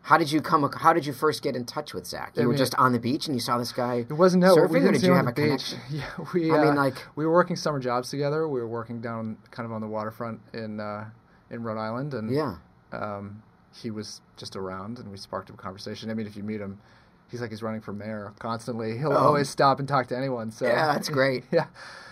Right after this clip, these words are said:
Speaker 2: Um, the
Speaker 1: So you just
Speaker 2: project
Speaker 1: sort of befriended this guy and then through conversation realized he's a surfer, and then you're like, "Oh my gosh,
Speaker 2: Yeah.
Speaker 1: this story is, could be beneficial to other people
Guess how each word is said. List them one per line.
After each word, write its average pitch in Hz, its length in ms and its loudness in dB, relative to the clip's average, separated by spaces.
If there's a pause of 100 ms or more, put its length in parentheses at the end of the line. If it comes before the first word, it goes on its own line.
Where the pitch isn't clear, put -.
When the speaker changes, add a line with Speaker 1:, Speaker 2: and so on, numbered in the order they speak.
(200)
Speaker 2:
Um, 117 500 -2 (1080)
the 131 80 -8
Speaker 1:
So 156 120 6
you 170 60 12
just 180 100 10
Speaker 2:
project 165 140 6
Speaker 1:
sort 160 120 6
of 120 60 2
befriended 139 540 2
this 120 180 -2
guy 131 280 0
and 123 120 0
then 120 200 0
through 123 260 -4
conversation 117 640 -2
realized 113 600 -2 (1000)
he's 123 180 -2
a 117 40 -2
surfer, 135 380 2
and 127 80 0
then 123 60 0
you're 113 100 -2
like, 107 160 -8
"Oh 139 60 -4
my 123 120 -4
gosh, 120 500 -10 (200)
Speaker 2:
Yeah. 120 280 0 (140)
Speaker 1:
this 127 140 -2
story 147 420 2
is, 113 360 -4 (840)
could 151 220 0
be 131 120 0
beneficial 131 720 -4
to 127 220 -6
other 131 240 -4
people 104 520 -6